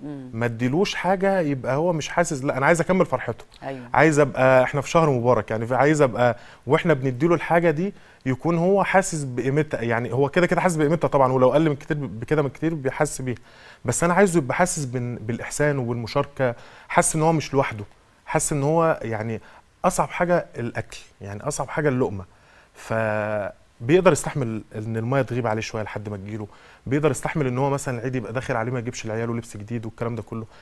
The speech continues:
Speaker 2: لكن الأكل لأ، يعني
Speaker 1: طبعًا.
Speaker 2: الأكل ما
Speaker 1: ده
Speaker 2: بيقدرش
Speaker 1: أهم
Speaker 2: يستنى عليه.
Speaker 1: ضرورة من احتياجات، يعني
Speaker 2: بالظبط.
Speaker 1: طبعًا الحياة.
Speaker 2: بالظبط. فإحنا بنوفرها بشكل، آه، الكرتونة
Speaker 1: آه.
Speaker 2: تقضيه على مدار الشهر ب-، بشكل متنوع في طبخاته اليومية،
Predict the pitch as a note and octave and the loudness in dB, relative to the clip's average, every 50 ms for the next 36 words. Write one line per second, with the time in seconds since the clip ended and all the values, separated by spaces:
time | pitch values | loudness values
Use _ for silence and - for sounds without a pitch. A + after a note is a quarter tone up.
0 | - - - - _ - A2 A#2 - A#2+ B2 A#2+ A#2+ - F3 - - D#3+ E3+ - | -20 -20 -20 -20 _ -8 -8 -6 -6 -4 -6 -4 -4 -4 -6 -6 -6 -6 -8 -8
1 | - - - _ - - E3+ D#3+ A2 G2+ - - - - A2+ A#2 C#3+ D#3 D3 D#3+ | -10 -18 -20 _ -4 -4 -4 -4 -4 -8 -10 -14 -16 -10 -4 -4 -4 -2 0 0
2 | D3 C3+ C3 - D3 E3 - - F3 F3 F#3 C#3+ C#3+ D3+ C3+ B2+ D3 D3 - - | 0 0 0 2 0 0 0 0 -2 -2 0 -2 -2 0 -2 -2 -2 -4 -6 -8
3 | - - - _ - D#3+ E3+ D#3+ F#3 G3 F#3+ F#3+ F3+ E3+ D#3+ D#3 D3+ D3 D3 D3 | -18 -20 -20 _ -8 -6 -6 -4 -4 -6 -6 -4 -4 -4 -4 -4 -6 -8 -10 -10
4 | D3 C#3+ C#3 C3+ C3 C3 - - - - - C#3 C#3 C#3 E3 E3+ - - E3+ E3 | -10 -12 -12 -12 -12 -14 -14 -14 -16 -14 -10 -10 -6 -6 -6 -8 -6 -8 -6 -6
5 | B2+ B2 B2 D3 D#3 E3 D#3 D3+ D3 D3 - - C3+ C#3 C#3 - - C#3+ C3+ C3 | -4 -4 -2 -2 -2 -2 -4 -8 -8 -10 -12 -12 -14 -14 -14 -14 -14 -12 -12 -12
6 | A#2+ _ _ - - A#2 A2+ A#2+ B2+ - - - - - - G3+ - - G#3+ G3+ | -14 _ _ -10 -10 -8 -6 -6 -6 -8 -8 -20 -12 0 0 0 2 2 2 4
7 | F#3 E3+ - - G3 F#3+ F3 - - F#3 - - D#3 C#3 C3 - - - B2 B2 | 4 4 4 6 6 6 6 4 -2 -4 -2 -2 -2 -2 -2 -4 -6 -6 -4 -4
8 | B2 A#2 G2+ A#2 A#2+ - - B2 - - E3 F#3+ B3 B3 - - - - D3 C3+ | -2 -2 -4 -6 -10 -6 -6 -8 -4 -2 -2 -2 -2 -2 -6 -14 -20 -18 -16 -10
9 | B2+ C#3 C3+ C3+ A#2+ A2+ D#3 D#3+ D3+ C#3+ C3 C3 B2 C#3 D3 C3+ - - D#3 D3 | -4 0 0 0 2 6 8 8 8 8 6 2 2 0 0 0 -2 0 0 0
10 | C#3 C3 A#2+ A2 G#2+ G#2+ A#2 A2 A2 A2+ G#2+ G2+ - - - - - - _ - | 0 0 -2 -4 -6 -4 -2 -2 -2 -2 -4 -6 -8 -12 -18 -20 -20 -20 _ -10
11 | G#2+ A#2+ A2+ - D3 - C#3+ C3 A#2+ - C3 B2 C3+ D3 C#3+ - - - - - | -8 -6 -2 -2 -2 -2 0 -4 -2 -2 -2 0 2 2 2 0 -2 -8 -6 -6
12 | B2 - - D3 - - C3 B2 B2 C3 D#3 F3+ G#3+ G#3 | -6 -2 -2 -2 0 0 0 0 0 0 0 -2 -2 -2